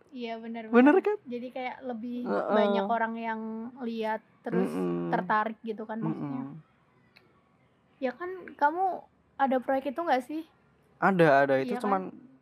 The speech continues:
Speaker 2: cek ombak aja sih, which is itu ko-, apa, kedai kopi yang baru buka, punya teman aku sendiri. Dan aku pengen, eh,
Speaker 1: Nyoba nge-blow up.
Speaker 2: Iya, dengan cara, apa namanya, eh,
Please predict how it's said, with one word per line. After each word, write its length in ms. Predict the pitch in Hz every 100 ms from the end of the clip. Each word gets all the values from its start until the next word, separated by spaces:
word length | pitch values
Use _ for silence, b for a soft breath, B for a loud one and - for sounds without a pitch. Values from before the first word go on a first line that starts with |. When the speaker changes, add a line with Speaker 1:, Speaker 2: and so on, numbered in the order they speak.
| _
Speaker 2:
cek 180 | - 160
ombak 280 | 160 151 165
aja 180 | 170 170
sih, 300 | 165 143 139
which 200 | 131 131
is 160 | 190
itu 220 | - - 190 175
ko-, 300 | - 139 135
apa, 260 | 131 131 190
kedai 240 | 156 127
kopi 480 | 123 120 113 160 175
yang 180 | 151 143 b b b b b
baru 240 | 139 135
buka, 440 | 127 127 - 123 131
punya 180 | 127 123
teman 240 | 120 120
aku 160 | 117 123
sendiri. 640 | 127 120 110 117 123 135 - _ _ _ _
Dan 160 | - 120
aku 160 | 120 143
pengen, 680 | 147 135 123 123 117 117 - _
eh, 380 | 123 120 117 117 117
Speaker 1:
Nyoba 380 | 117 254 247 247
nge-blow 400 | 240 240 247 262
up. 140 | 254 - _ _ _ _
Speaker 2:
Iya, 640 | 165 170 160 147 135 131 - _
dengan 320 | 139 131 131
cara, 420 | 127 127 147 156
apa 160 | 135 156
namanya, 800 | 151 139 139 156 170 165 165 _ _
eh, 680 | 135 127 127 123 123 123